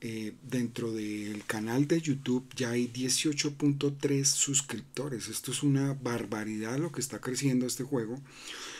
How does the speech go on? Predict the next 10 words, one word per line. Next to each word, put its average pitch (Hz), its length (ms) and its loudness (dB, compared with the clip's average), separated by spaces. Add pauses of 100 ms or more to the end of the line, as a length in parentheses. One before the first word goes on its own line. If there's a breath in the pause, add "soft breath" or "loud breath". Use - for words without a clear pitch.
(200 loud breath)
Y 202 300 0 (220)
aquí 131 440 2
fueron 131 480 6
muy, 180 200 8
pero 123 280 4
muy 135 440 6
hábiles 127 600 2
e 127 80 2
ingeniosos. 120 800 2
Crearon 120 540 0